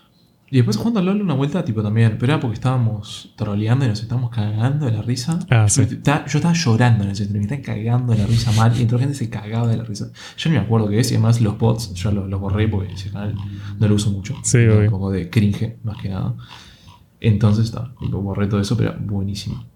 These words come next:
Speaker 1: Bueno, nos desviamos del tema
Speaker 2: No,
Speaker 1: por
Speaker 2: yo
Speaker 1: la puta madre. Ta, esos
Speaker 2: Sí,
Speaker 1: fueron
Speaker 2: sí,
Speaker 1: los primeros
Speaker 2: ponele,
Speaker 1: años.
Speaker 2: arre.
Speaker 1: ¿Y tus
Speaker 2: Esa
Speaker 1: impresiones de sao?
Speaker 2: ¿Mis qué?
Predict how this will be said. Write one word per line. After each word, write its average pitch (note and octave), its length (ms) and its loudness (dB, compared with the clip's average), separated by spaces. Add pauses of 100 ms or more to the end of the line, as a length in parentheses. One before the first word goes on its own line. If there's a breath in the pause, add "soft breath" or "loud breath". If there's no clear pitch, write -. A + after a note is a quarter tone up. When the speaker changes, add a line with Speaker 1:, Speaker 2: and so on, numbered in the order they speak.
(380 soft breath)
Speaker 1:
Bueno, A#2 160 0
nos A#2 80 4
desviamos D3 320 2
del - 80 -2
tema C3 140 0
Speaker 2:
No, A2+ 80 6
Speaker 1:
por A2 80 6
Speaker 2:
yo G#2 100 0
Speaker 1:
la G2+ 80 -2
puta C3+ 460 -4
madre. F#2+ 360 -2 (1300 loud breath)
Ta, B2 200 2
esos C#3+ 140 0
Speaker 2:
Sí, B2+ 40 6
Speaker 1:
fueron A2 100 6
Speaker 2:
sí, B2+ 60 4
Speaker 1:
los G#2 80 4
primeros A2+ 300 4
Speaker 2:
ponele, G2 180 0
Speaker 1:
años. G2+ 160 0
Speaker 2:
arre. G#2 80 -4
Speaker 1:
¿Y A#2 300 -2 (280)
tus C#3+ 220 2
Speaker 2:
Esa C#3+ 60 6
Speaker 1:
impresiones C3+ 420 2
de G#2 80 0
sao? F#3+ 240 -2 (2000)
Speaker 2:
¿Mis A#2+ 160 2
qué? - 240 -2